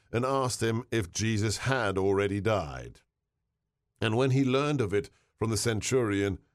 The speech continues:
he gave the body to Joseph. Having brought a linen cloth, Joseph took Jesus down, wrapped him in the linen cloth,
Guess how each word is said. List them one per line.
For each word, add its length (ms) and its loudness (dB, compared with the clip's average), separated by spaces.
he 100 -4
gave 420 0
the 80 0
body 400 0
to 160 -6
Joseph. 600 -6
Having 280 2
brought 280 2
a 60 2
linen 340 0
cloth, 360 -4
Joseph 640 0
took 360 -2
Jesus 440 -2
down, 500 -2
wrapped 380 -2
him 140 2
in 120 2
the 80 2
linen 300 0
cloth, 380 -2